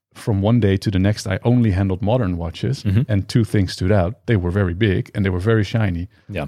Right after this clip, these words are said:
Speaker 1: And those were the two primary things that, that sort of initially sort of smacked me in the face, like, "Whoa, that's,
Speaker 2: Yeah.
Speaker 1: that's different," you know?
Speaker 2: Yeah, yeah.
Speaker 1: And then I think size kind of became a bit of a proxy for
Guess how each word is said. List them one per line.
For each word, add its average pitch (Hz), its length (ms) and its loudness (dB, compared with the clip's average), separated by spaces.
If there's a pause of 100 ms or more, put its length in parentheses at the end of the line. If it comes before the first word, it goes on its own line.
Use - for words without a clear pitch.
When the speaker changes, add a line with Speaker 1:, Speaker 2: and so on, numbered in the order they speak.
(100)
Speaker 1:
And 110 100 0
those 117 140 2
were 113 100 2
the 110 80 2
two 120 280 4
primary 120 520 2
things 113 320 -2
that, - 240 -8
that 104 140 -2
sort 110 160 -4
of 101 120 -8
initially 110 760 2
sort - 220 0
of - 20 -6
smacked - 340 -2
me 107 80 -2
in 90 80 -4
the 90 60 -8
face, 104 300 -6
like, - 140 -12
"Whoa, 113 120 -6
that's, 113 240 -4
Speaker 2:
Yeah. 78 100 -8
Speaker 1:
that's - 220 -6
different," - 420 -6
you - 80 -10
know? 101 200 -6
Speaker 2:
Yeah, 87 140 -10 (300)
yeah. 82 120 -10 (340)
Speaker 1:
And 104 120 4
then 139 100 6
I 127 100 4
think 156 260 2
size 160 420 -2
kind 131 200 0
of 107 80 -4
became 110 640 0 (200)
a 104 60 -10
bit 117 160 0
of 117 100 0
a 95 60 -2 (220)
proxy 120 500 -2
for 92 580 -2